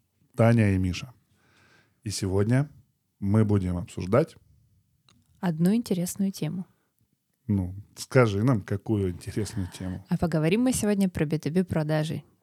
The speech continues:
Speaker 2: Чем они отличаются от би ту си, что там такого интересного и на что вообще, а,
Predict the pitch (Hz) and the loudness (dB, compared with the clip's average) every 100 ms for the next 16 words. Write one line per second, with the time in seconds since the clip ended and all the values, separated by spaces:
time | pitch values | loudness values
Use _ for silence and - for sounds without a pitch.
0 | _ - 175 160 160 151 175 - _ - | _ -2 0 2 0 -4 -6 -12 _ -6
1 | 170 - 151 139 - 131 131 143 165 - | -4 -2 -2 -2 -4 -6 -6 -6 -4 -2
2 | 254 311 _ _ _ - 170 165 156 175 | -2 -4 _ _ _ -6 -4 -2 -4 -6
3 | 165 151 156 - 208 247 - 175 165 165 | -4 -2 -4 -4 -4 -4 -2 -2 -2 -4
4 | 165 170 - 180 170 - 175 175 170 160 | -2 -4 -4 -2 -2 -4 -4 -2 -2 -6
5 | - 120 151 170 | -8 -10 -10 -12